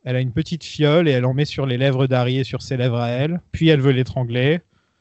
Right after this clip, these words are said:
Elle f-, ça fait très méchante de James Bond, ça, euh.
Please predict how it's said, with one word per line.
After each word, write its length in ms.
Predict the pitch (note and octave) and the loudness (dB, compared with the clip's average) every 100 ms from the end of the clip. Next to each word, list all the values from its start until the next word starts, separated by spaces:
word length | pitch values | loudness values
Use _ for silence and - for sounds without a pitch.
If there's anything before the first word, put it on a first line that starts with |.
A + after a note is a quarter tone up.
| _ _ - | _ _ -8
Elle 120 | B2+ | -6
f-, 120 | - | -6
ça 140 | - D#3+ | -2 2
fait 120 | E3+ | 2
très 160 | - B3+ | 2 2
méchante 340 | A#3 - A3 | 2 4 4
de 100 | F#3+ | 4
James 220 | D#3 F3 D#3+ | 4 2 2
Bond, 240 | D#3 D#3 | 2 0
ça, 140 | - | -2
euh. 580 | B2+ B2 A2+ A2+ A2+ A2+ | -2 -2 -4 -6 -6 -10